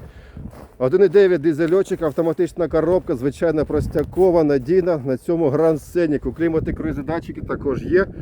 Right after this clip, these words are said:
П'ять вісімсот, дві тисячі сьомий рік. Дві тисячі сьомий рік, семимісний Тауран з двигуном один і шість М П І. Клімати, круїзи, датчики присутні. Шість п'ятсот. Один і три дизельочок, Opel Combo, восьмий рік, за чотири сімсот.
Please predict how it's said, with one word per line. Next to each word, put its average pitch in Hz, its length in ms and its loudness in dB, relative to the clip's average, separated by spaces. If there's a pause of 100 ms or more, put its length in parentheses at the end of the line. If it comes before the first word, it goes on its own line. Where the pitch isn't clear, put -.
(280)
П'ять 185 260 -2
вісімсот, 151 580 -4
дві 131 120 -2
тисячі 147 320 -6 (140)
сьомий 143 260 0
рік. 104 100 -6 (760)
Дві 135 120 -2
тисячі 185 280 -2
сьомий 196 360 0
рік, 185 80 -2
семимісний 170 560 -2
Тауран 170 560 -2
з - 60 -14
двигуном 160 420 -6
один 156 260 -8
і 160 60 -8
шість - 340 -10
М 170 120 -4
П 156 280 -4
І. 131 40 -4
Клімати, 165 380 -6
круїзи, 147 320 -8
датчики 170 460 -4
присутні. 165 720 -4
Шість 156 300 -2
п'ятсот. - 500 -4 (880)
Один 160 260 -8
і 180 40 -4
три 196 180 -2
дизельочок, 175 800 -2 (100)
Opel 165 400 0 (120)
Combo, 175 480 4
восьмий 160 440 -2
рік, 180 220 2 (480)
за 123 340 -4
чотири 151 520 -6
сімсот. 170 520 -4